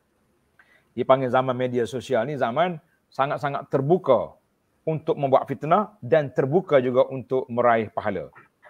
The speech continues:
Maka sebab itulah kita puji, eh, kepada Tuan Haji Arsyad,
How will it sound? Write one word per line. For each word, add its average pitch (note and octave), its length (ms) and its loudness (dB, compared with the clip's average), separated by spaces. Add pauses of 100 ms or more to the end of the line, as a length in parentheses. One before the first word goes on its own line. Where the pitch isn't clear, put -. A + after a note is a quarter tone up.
Maka F3 240 -4
sebab D#3+ 240 2
itulah C#3+ 240 2
kita C3+ 240 -6
puji, A#2 480 -4 (460)
eh, A#2+ 720 0
kepada A#2 340 0
Tuan A#2+ 160 0
Haji A2+ 240 -2
Arsyad, A#2 380 2